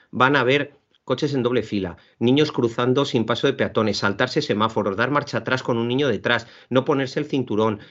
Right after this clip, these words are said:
eh, etcétera, etcétera, etcétera. Y todo eso en muchos casos con un policía munici-, municipal cerca, que encima está regulando el tráfico, en vez de sacar la libretita y decir, "Vais a llegar todos tardes a comer", pero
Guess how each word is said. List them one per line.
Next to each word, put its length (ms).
eh, 180
etcétera, 580
etcétera, 400
etcétera. 320
Y 80
todo 240
eso 160
en 60
muchos 260
casos 280
con 140
un 100
policía 340
munici-, 880
municipal 760
cerca, 640
que 100
encima 240
está 180
regulando 380
el 100
tráfico, 440
en 240
vez 100
de 80
sacar 280
la 80
libretita 500
y 40
decir, 280
"Vais 200
a 40
llegar 260
todos 260
tardes 320
a 120
comer", 400
pero 520